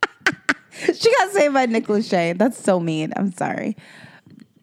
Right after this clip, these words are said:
But <laughs> I say, <laughs> I say that.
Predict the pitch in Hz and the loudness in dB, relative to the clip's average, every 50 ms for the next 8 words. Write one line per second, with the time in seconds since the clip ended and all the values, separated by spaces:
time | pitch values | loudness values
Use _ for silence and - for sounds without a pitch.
0 | _ _ - 220 285 294 285 285 - - - - - - - - - 320 294 - | _ _ -2 2 2 4 4 2 -2 -6 -14 -16 -18 -18 -12 -4 0 0 0 0
1 | - 311 392 - - - - - - - - 247 247 _ - - - _ _ - | 2 0 0 0 -2 -10 -10 -10 -8 -4 -4 -4 -4 _ -12 -12 -12 _ _ -20
2 | 285 _ _ - - 247 _ _ - 330 _ _ _ - 226 _ _ _ - - | -20 _ _ -18 -18 -18 _ _ -16 -16 _ _ _ -14 -14 _ _ _ -12 -12
3 | _ _ - - - _ _ - 208 - _ _ - - 202 - _ _ - 190 | _ _ -8 -8 -8 _ _ -8 -8 -8 _ _ -6 -6 -6 -6 _ _ -10 -10
4 | _ _ _ - 208 _ _ _ _ - _ _ _ _ - - _ _ _ - | _ _ _ -18 -18 _ _ _ _ -20 _ _ _ _ -20 -20 _ _ _ -20
5 | - _ _ - - 202 - - - _ - - - - - - 247 302 339 349 | -20 _ _ -18 -18 -18 -18 -18 -20 _ -18 -18 -18 -18 -20 -18 -16 -14 -14 -12
6 | 349 349 339 339 330 330 320 294 269 - - - 269 285 330 403 427 392 - - | -10 -10 -10 -10 -10 -10 -12 -12 -10 -4 0 0 2 2 2 0 -2 -4 -4 -2
7 | 339 311 302 311 294 285 262 247 233 214 190 143 104 | 0 0 0 2 0 0 2 2 2 0 0 -2 -4